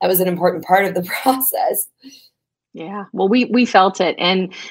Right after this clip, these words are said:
Speaker 2: if you could, you could just give us a little glimpse into the book.
Speaker 1: Of course.
Speaker 2: Uh,
Speaker 1: Okay,
Speaker 2: what we,
Speaker 1: I have,
Speaker 2: what we can expect.
Speaker 1: we made
Speaker 2: Oh.
Speaker 1: a mock-up. I made, we made a mock-up cover. So this is one of the, 'cause the book isn't out yet. So here's a funny story. So the book isn't out yet,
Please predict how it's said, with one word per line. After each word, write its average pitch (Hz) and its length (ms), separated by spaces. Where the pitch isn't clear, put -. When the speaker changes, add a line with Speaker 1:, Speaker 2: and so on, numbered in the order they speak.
Speaker 2:
if - 100
you 220 140
could, 247 120
you 226 100
could 247 100
just 311 180
give 254 140
us 233 100
a 240 40
little 196 120
glimpse 196 320
into 196 220
the 170 100
book. 180 300
Speaker 1:
Of 226 140
course. 320 260
Speaker 2:
Uh, 180 220
Speaker 1:
Okay, 165 100
Speaker 2:
what 196 120
we, 214 80
Speaker 1:
I 226 60
have, 226 140
Speaker 2:
what 214 120
we 202 60
can 196 120
expect. - 380
Speaker 1:
we 247 240
made 233 380
Speaker 2:
Oh. 208 60
Speaker 1:
a - 40
mock-up. 214 520
I 208 80
made, 214 320
we 226 100
made 220 160
a 196 100
mock-up 220 460
cover. 165 280
So 196 200
this 208 180
is 202 140
one 208 140
of - 60
the, 185 180
'cause 190 140
the 196 80
book 269 200
isn't 220 200
out 180 200
yet. 165 200
So 247 180
here's 247 200
a 220 60
funny 180 220
story. - 240
So 233 140
the 233 80
book 277 160
isn't 311 240
out 214 240
yet, 202 300